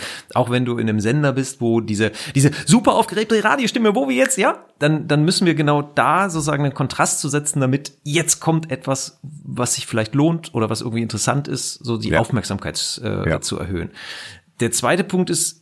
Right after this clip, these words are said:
Speaker 1: ähm, multisensorische Assoziationen wecken, ja, und, und unter anderem aus dem Resonanzfeld, was du da gesagt hast, dieses,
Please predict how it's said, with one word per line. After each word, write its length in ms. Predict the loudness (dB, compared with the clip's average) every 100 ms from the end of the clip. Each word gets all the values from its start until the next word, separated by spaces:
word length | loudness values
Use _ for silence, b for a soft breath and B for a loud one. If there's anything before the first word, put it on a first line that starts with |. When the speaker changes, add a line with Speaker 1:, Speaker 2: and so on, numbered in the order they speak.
| _ -4
Speaker 1:
ähm, 440 | -2 0 -4 -10 -6
multisensorische 1080 | 2 6 6 4 2 0 0 -2 0 0 0
Assoziationen 760 | -2 -4 -2 0 2 2 2
wecken, 300 | -2 -2 -6 -8 _
ja, 200 | -4 -4 -4 _ _
und, 280 | 0 0 -2
und 200 | -2 -2 _
unter 240 | 2 4
anderem 220 | 2 0
aus 180 | 0 0
dem 160 | 0 2
Resonanzfeld, 840 | 2 4 4 4 2 0 0 0
was 100 | -4
du 60 | -4
da 80 | -2
gesagt 340 | -2 -2 -4
hast, 160 | -6 -4
dieses, 220 | -4